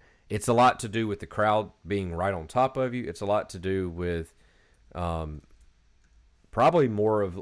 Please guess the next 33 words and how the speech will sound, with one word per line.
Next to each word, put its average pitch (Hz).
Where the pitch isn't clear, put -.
along 104
the 92
lines 98
of 85
just 92
not 98
being 98
a-, 92
not 110
shooting 120
in 104
that 101
environment 95
a 117
lot. 120
You 90
know, 82
it, 107
it's 131
a 98
big 107
deal. 104
Like, 92
you 98
go 139
in 107
high 117
school 104
and 95
you're 95
shooting 107
and, 90
like, 90